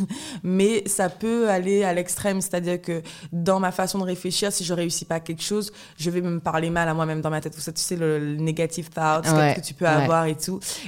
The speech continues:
Speaker 1: Et genre, euh, j'ai changé beaucoup d'entraîneurs. Et en fait, euh, enfin, sur les quatre dernières années, et ce, et ça me, enfin, à chaque fois, il fallait s'adapter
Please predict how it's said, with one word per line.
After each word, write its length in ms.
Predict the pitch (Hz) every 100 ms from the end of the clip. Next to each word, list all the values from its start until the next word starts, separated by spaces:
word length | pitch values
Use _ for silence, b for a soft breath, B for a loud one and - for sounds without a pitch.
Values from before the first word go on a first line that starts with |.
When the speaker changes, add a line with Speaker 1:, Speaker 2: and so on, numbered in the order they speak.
| -
Speaker 1:
Et 120 | 175
genre, 300 | 170 185 185
euh, 360 | 165 160 156 151
j'ai 160 | 165 160
changé 280 | 160 190 202
beaucoup 260 | 196 208
d'entraîneurs. 600 | 208 208 208 185 208 294 - B B -
Et 140 | 175
en 120 | 170 170
fait, 360 | - 247 254
euh, 500 | 196 175 170 165 160 160
enfin, 180 | - 165
sur 140 | -
les 100 | 165
quatre 160 | 170 165
dernières 400 | 160 160 156 156
années, 300 | 160 208 294 B B B -
et 80 | 180
ce, 600 | - 196 185 180 175 170 -
et 40 |
ça 140 | - 185
me, 340 | 185 180 170 -
enfin, 340 | 185 165 160 -
à 80 | 185
chaque 140 | 180
fois, 80 | 220
il 40 | 226
fallait 140 | 185
s'adapter 540 | 185 175 165 220 254